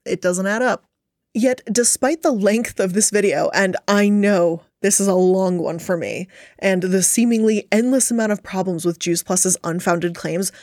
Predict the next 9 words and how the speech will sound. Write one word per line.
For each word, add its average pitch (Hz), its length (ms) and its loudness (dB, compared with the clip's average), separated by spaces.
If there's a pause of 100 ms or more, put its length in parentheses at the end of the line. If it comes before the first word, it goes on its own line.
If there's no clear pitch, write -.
(140)
they're 294 180 2
still 311 400 2
actually 247 380 0
getting 202 260 0
in 196 80 0
trouble 175 300 0
for 170 160 0
their 165 140 0
advertising. - 760 -4